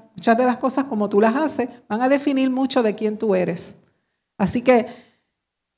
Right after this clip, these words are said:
si mi carácter tiene que ver también con la suma de mis hábitos, yo tengo que estar pendiente de mis hábitos espirituales. El crecimiento, yo, ya yo crecí todo lo que yo iba a crecer en estatura, ¿verdad? Yo tengo cincuenta y ocho años.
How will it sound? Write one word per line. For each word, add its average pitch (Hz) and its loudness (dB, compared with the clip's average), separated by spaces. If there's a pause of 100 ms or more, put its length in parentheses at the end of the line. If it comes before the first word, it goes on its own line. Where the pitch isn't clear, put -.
(120)
si 247 4
mi 240 4
carácter 247 4
tiene 285 2
que 269 4
ver 247 4
también 254 -2
con 247 2
la 220 2
suma 226 -4
de 247 0
mis 240 -2
hábitos, 214 0 (320)
yo 247 2
tengo 302 0
que 285 0
estar 233 2
pendiente 233 0
de 202 2
mis 226 -4
hábitos 208 0
espirituales. 190 -2 (280)
El 208 2
crecimiento, 240 -2 (680)
yo, 233 2
ya 233 4
yo 311 0
crecí 302 0
todo 233 0
lo 233 2
que 220 -4
yo 208 2
iba 208 4
a - -12
crecer 214 -4 (200)
en 190 0
estatura, 190 0
¿verdad? 190 0 (260)
Yo - -20
tengo 196 -2
cincuenta 262 0
y 214 4
ocho 196 0
años. 208 -4